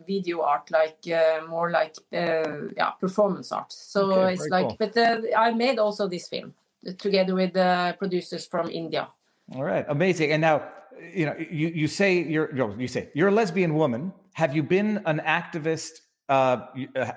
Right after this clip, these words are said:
Speaker 2: do you qualify yourself as an activist? Have you been an activist your whole life? Have you been made into an activist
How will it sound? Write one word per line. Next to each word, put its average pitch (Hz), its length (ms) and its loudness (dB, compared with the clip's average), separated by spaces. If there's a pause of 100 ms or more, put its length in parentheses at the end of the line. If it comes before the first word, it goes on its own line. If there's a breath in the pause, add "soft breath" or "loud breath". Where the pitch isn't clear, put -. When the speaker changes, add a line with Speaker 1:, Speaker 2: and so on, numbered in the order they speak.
(100)
Speaker 2:
do 113 100 -10
you 160 140 2
qualify 196 560 0
yourself 202 420 -2
as 185 140 -4
an 180 60 -2
activist? 190 460 -4
Have 139 180 2
you 139 80 2
been 156 160 0
an 151 80 0
activist 143 480 -2
your 131 100 0
whole 127 180 2
life? 165 320 2
Have 135 220 0
you 139 80 2
been 131 300 0
made 147 300 0
into 135 300 -2
an 131 60 0
activist 127 640 -4